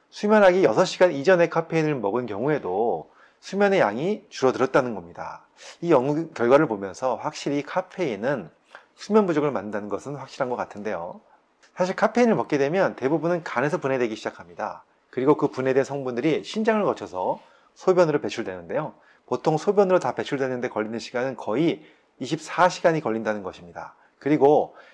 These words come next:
카페인이 몸에서 절반으로 줄어드는 시간, 즉 반감기는 약 다섯 시간에서 여섯 시간으로 알려져 있습니다. 그래서 카페인을 먹고 나서 최대 여섯 시간 동안 혈류에 머물러서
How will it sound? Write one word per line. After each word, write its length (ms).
카페인이 480
몸에서 680
절반으로 560
줄어드는 340
시간, 380
즉 320
반감기는 920
약 320
다섯 180
시간에서 640
여섯 160
시간으로 440
알려져 320
있습니다. 500
그래서 580
카페인을 400
먹고 240
나서 400
최대 320
여섯 180
시간 280
동안 340
혈류에 320
머물러서 800